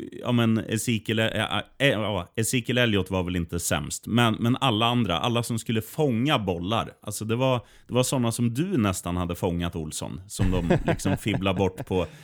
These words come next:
Speaker 1: på tredje
Speaker 2: Ja.
Speaker 1: och två och så här. Det, det var liksom, eh,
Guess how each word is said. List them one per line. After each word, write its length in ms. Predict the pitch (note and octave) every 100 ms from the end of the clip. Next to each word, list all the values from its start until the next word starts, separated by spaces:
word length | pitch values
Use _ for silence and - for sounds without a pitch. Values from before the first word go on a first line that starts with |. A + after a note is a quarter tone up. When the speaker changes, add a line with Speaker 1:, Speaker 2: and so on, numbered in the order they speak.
| - - G#2
Speaker 1:
på 80 | G2+
tredje 280 | - A#2 G2+
Speaker 2:
Ja. 220 | G#2 G2+
Speaker 1:
och 80 | F2+
två 280 | - G2+ E2+
och 160 | E2
så 120 | -
här. 80 | E2
Det, 180 | G2 A2+
det 120 | B2
var 160 | B2 C#3+
liksom, 360 | C3 - A2+ G#2+ - - A2
eh, 80 | -